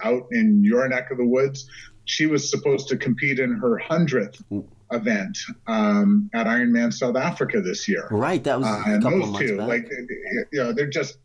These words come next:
Speaker 1: unbelievable characters and, and,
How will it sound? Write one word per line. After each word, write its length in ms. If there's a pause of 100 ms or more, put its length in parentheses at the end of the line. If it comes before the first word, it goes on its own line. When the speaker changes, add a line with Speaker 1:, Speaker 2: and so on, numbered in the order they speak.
(100)
Speaker 1:
unbelievable 880
characters 800
and, 240 (100)
and, 500